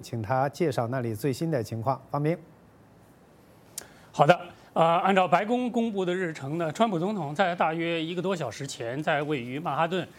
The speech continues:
Speaker 2: 第五大道的川普大厦参加一个基础建设讨论会，签署一项有关基础建设的行政命令。那么这项行政令的名字呢，叫做《建立基础建设项目的环境审核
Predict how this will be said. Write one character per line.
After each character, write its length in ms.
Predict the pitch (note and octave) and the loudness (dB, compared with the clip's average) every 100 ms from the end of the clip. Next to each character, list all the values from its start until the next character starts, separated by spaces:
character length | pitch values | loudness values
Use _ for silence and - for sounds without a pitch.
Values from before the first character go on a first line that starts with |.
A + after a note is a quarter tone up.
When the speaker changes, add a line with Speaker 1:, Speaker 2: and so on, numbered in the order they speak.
| - - - | -20 -12 -4
Speaker 2:
第 120 | G#3+ | -2
五 160 | B2 | -2
大 240 | A#2+ F3 C3+ | 2 2 2
道 220 | D#3 B2+ | -2 -2
的 140 | G#2+ | -4
川 200 | A2+ - | -8 -6
普 60 | D#3+ | -2
大 180 | C#3 C3+ | -2 0
厦 240 | G3 E3 - | 0 -2 -2
参 180 | - G#3 | -8 -4
加 180 | G3 F#3+ | 0 0
一 140 | F#3 | 0
个 260 | F3 F3 D3 - - - | -4 -2 -4 -6 -20 -6
基 180 | G#3+ G#3+ | 0 0
础 240 | - B2+ | -2 -6
建 240 | E3 E3+ | -2 0
设 180 | C#3+ F3 | 0 -4
讨 200 | C#3+ B2 | -2 -4
论 160 | A#2+ F3 | -2 0
会， 180 | G#3 - | 0 -2
签 320 | - - G#3+ G3+ | -6 0 0 0
署 240 | - A2 | -6 -8
一 100 | C#3+ | -6
项 240 | F#3 E3 - - - | -2 -2 -2 -18 -8
有 120 | D#3+ | -2
关 240 | C#3 E3 E3+ - | 2 2 0 -4
基 160 | G#3 | -2
础 160 | G3+ C#3+ | -2 -2
建 240 | E3 E3+ | -2 -2
设 220 | D3+ F#3 | 0 -2
的 320 | C3+ A#2+ G#2+ G#2+ | 0 -4 -4 -8
行 300 | - D#3+ D3 | -6 -2 2
政 140 | F3 | 4
命 180 | G3+ G3 | 4 2
令。 100 | F#3 - - - - - | 0 -4 -20 -20 -14 -2
那 80 | |
么 60 | G#3 | 2
这 100 | A#3 | 4
项 260 | A#3 G#3+ G3 | 2 2 -2
行 240 | - G3+ | -2 0
政 140 | A#3+ | 0
令 140 | A#3+ G#3 | 0 0
的 80 | F3 | 0
名 260 | D3+ F3+ | 0 -2
字 140 | A#3 A3+ | -2 -2
呢， 100 | E3+ | 0
叫 160 | F3 | 0
做 180 | D#3 E3 - - - - | 0 -2 -4 -20 -20 -12
《建 300 | - A#3+ F#3 | 0 2 2
立 180 | E3+ C3+ | 0 -2
基 220 | C3 A#3+ | -2 -4
础 160 | B3 D3 | -2 -2
建 240 | G#3 E3 | 0 0
设 180 | D3 D#3+ | -2 -4
项 320 | D3 G#3+ D#3 | 0 0 0
目 140 | D3 | -4
的 140 | C3+ B2 | -4 -6
环 260 | - D3 | -2 -2
境 220 | G#3 G#3 D#3+ | 0 -4 -4
审 200 | - G#2+ | -6 -8
核 360 | F#2+ - C3+ F3 | -10 -4 -2 -2